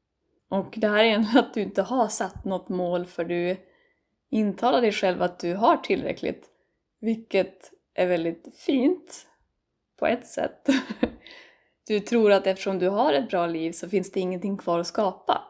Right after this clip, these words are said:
Men det är ju snarare så att det är precis av den anledningen som du kan skapa mer. Livet rör sig hela tiden och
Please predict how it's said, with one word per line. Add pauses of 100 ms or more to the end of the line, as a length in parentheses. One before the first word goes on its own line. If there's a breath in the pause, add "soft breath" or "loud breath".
(160)
Men
det
är
ju
snarare
så
att
det
är
precis (260)
av
den
anledningen
som
du
kan
skapa (200)
mer. (1000)
Livet
rör
sig
hela
tiden
och